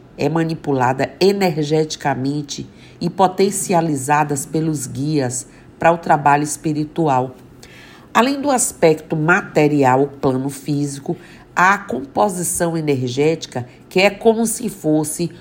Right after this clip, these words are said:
uma flor astral, tanto no plano astral superior como inferior.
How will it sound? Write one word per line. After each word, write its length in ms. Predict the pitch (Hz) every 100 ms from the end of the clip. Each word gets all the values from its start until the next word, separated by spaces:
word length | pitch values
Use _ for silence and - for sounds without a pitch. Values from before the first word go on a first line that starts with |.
| -
uma 200 | 202 240
flor 260 | - 220 220
astral, 680 | 220 - - 160 147 143 147 - - -
tanto 280 | - 226 226
no 120 | 226
plano 360 | 214 190 175 165
astral 400 | 160 - 147 147
superior 760 | - 143 - 147 165 147 151 - - - -
como 360 | 175 165 175
inferior. 680 | 190 - 175 160 175 139 127